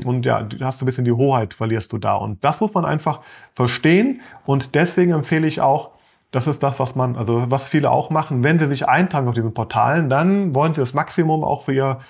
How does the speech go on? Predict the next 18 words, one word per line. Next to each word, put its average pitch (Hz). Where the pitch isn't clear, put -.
Marketing, 135
äh, 120
herausholen 165
und 135
nutzen 147
dann 131
meistens 131
auch 123
diese 127
von 139
den 135
Plattformen 127
angebotenen 127
Siegel, 139
Features, 139
Widgets, 143
also 123
so 131